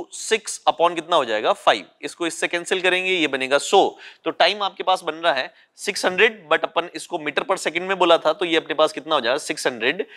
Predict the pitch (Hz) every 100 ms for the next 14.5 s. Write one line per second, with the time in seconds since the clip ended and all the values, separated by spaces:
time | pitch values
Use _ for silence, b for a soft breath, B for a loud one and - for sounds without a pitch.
0 | B _ - 185 180 113 87 71 - -
1 | 202 - 190 190 185 175 160 180 170 160
2 | 165 165 196 170 131 196 - _ _ _
3 | _ _ _ _ 147 185 - - - _
4 | _ _ 190 196 113 - _ _ _ _
5 | _ _ - 147 160 156 165 _ - 147
6 | 120 90 - _ _ _ _ 220 262 202
7 | 175 - 220 185 160 156 147 131 113 90
8 | - _ 175 175 180 180 170 175 170 170
9 | 151 123 107 104 147 - B B 143 147
10 | 160 170 160 160 151 143 147 160 156 151
11 | 160 160 151 147 139 107 90 123 B B
12 | B _ 160 131 90 _ _ _ _ _
13 | _ _ - 202 - _ _ _ _ _
14 | - 180 175 170